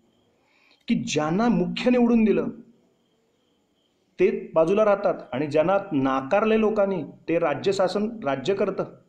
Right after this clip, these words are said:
म्हणजे हे का सगळे एकत्र येतात याचं कारण हे पुराणापासनं आहे, हे पुराणापासनं घडलंय. म्हणून मी म-, सुरुवातच आजच्या दिवसाच्या निरूपणाची अशी केली आहे,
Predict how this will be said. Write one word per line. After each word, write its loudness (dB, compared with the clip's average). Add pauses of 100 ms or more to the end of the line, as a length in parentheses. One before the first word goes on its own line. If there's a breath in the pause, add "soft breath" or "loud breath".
(840)
म्हणजे -2 (540)
हे -4
का -4
सगळे 0
एकत्र -2
येतात 0 (400)
याचं -4
कारण -2 (1000)
हे -4
पुराणापासनं -2
आहे, -20 (440)
हे -8 (120)
पुराणापासनं -2
घडलंय. -6
म्हणून -4
मी 0
म-, -6
सुरुवातच 0
आजच्या 0
दिवसाच्या -2
निरूपणाची -2
अशी -6
केली -6
आहे, -6